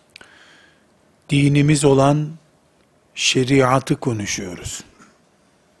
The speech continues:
Koca koca sözler ediyoruz. Ağır ağır taşların altına elimizi, ayağımızı, gözümüzü koyuyoruz.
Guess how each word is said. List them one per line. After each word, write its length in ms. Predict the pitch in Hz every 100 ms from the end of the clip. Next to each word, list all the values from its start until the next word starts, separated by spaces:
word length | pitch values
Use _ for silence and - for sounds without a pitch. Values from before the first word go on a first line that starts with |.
| - - _ _ _ _ _ - - -
Koca 640 | 156 139 151 165 170 139 151 -
koca 600 | 139 127 139 151 147 165 - _ _
sözler 480 | - 127 113 113 131
ediyoruz. 680 | 104 - - - - - - _ _ _ _ _ _ _ _ _ _ _ _ _ -
Ağır 540 | 143 156 160 156 151 -
ağır 500 | - 135 139 143 131 - _ _ _ _ -
taşların 560 | - 131 - 135 127 139
altına 680 | 123 117 - 120 131 139 - _ _ _ - - _ _ _
elimizi, 760 | - 135 131 127 117 113 131 120 -
ayağımızı, 880 | - 123 117 120 120 120 110 120 113 104 _ _
gözümüzü 540 | - 139 139 151 147 151
koyuyoruz. 760 | - 110 90 82 80 - -